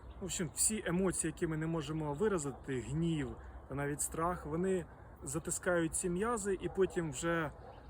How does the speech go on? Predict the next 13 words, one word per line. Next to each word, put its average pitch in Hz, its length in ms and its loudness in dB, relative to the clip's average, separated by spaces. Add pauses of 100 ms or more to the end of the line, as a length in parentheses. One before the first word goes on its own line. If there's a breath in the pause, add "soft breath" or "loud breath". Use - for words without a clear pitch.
(200)
наша 151 260 -2
психіка 190 420 0
починає 170 480 0
ці 156 160 -2
м'язи 147 260 0
утримувати. 135 640 -4
Як 190 140 2
це 208 100 -2
зрозуміти? 190 600 0
У 151 60 0
вас 185 160 2
щось - 200 -2
там 156 240 -2